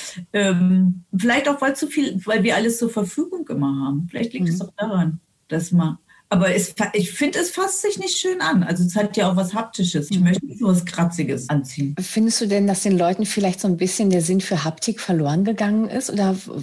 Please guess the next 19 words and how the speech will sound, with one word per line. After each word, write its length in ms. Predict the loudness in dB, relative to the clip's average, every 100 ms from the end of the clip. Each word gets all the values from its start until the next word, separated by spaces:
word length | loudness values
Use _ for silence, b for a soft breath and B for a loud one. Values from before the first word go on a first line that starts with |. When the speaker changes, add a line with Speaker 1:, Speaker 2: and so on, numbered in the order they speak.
| -6
Speaker 2:
woher 400 | -2 2 2 0
kommt 320 | 0 0 0
das, 160 | -2 -2
dass 180 | -4 -4
so 80 |
viele 320 | -4 -2 0 2
Leute 380 | 2 2 0
dann 180 | 0 0
zu 440 | -2 -2 0 0 -2 B B B
preisgünstigeren 1200 | -4 0 0 0 0 2 0 0 2 2 2 2
Polyestern 680 | 0 0 2 0 -2 -2 -2
greifen? 640 | -2 -2 -2 -4 -6 -8 -8 _ -8
Ist 160 | -4
es 200 | -4 -2
wirklich 340 | 0 0 0 0
immer 200 | 2 2
nur 160 | 2
der 100 | 0 -2
Preis? 520 | -4 -2 -2 -2